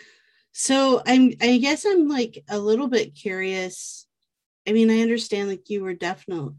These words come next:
you said, you know, you were into or interested in kinda, like, the making portion of all of that. Um, but going, like, the construction route, maybe more so versus, like, designer route. I'm just curious, like,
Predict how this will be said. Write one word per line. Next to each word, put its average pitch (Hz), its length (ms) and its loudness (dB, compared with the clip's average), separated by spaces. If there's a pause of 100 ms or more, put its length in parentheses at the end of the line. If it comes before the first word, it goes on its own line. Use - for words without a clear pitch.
you 185 160 -12
said, 180 260 -10
you 170 140 -2
know, 165 80 -4
you 170 200 -2
were 165 100 -8
into 151 640 -6 (580)
or - 100 -12
interested 180 480 -8
in 160 100 -4
kinda, 165 220 -8
like, 156 140 -8
the 160 80 -6
making 151 880 -6
portion 160 420 -4
of 160 160 -8
all 147 200 -2
of 147 140 -2
that. 139 320 -4 (520)
Um, 160 560 0 (960)
but 214 160 2
going, 254 320 6
like, 233 180 4
the 220 80 -2
construction 202 760 -2
route, 170 320 0
maybe 175 320 -4
more 170 380 -4
so 170 360 -6
versus, 165 540 -6
like, 151 500 -6 (420)
designer 165 680 -4
route. - 360 -6
I'm 185 140 -6
just 208 220 -8
curious, 185 760 2
like, 165 480 -2